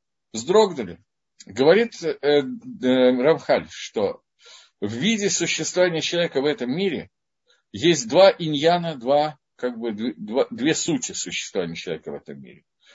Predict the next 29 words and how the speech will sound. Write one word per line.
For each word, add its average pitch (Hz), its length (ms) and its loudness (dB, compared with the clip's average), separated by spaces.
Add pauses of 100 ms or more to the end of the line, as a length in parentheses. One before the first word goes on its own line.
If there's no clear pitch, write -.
(280)
Первое — 170 400 4
это - 160 -6
самостоятельная 151 880 2
тхуна 135 400 -4
человека, 113 460 -2
самостоятельное 127 640 -2
состояние 123 580 -2
человека 95 580 -6 (480)
с - 140 -6
его 185 220 6
деталями 165 800 2
и 131 380 -2 (480)
соединением 143 920 0
этих 113 280 -6
протим, 117 400 -2
этих 107 260 -4
деталей 123 600 -2 (200)
вместе. - 560 -4 (720)
И 147 100 -2
в 147 80 -6
то 214 160 6
место, 226 400 2
где 160 180 0
он 170 260 -2 (100)
находится 147 800 0
в 143 40 -6
нём, 147 300 -4 (240)
и 143 100 -4
всё, 202 480 4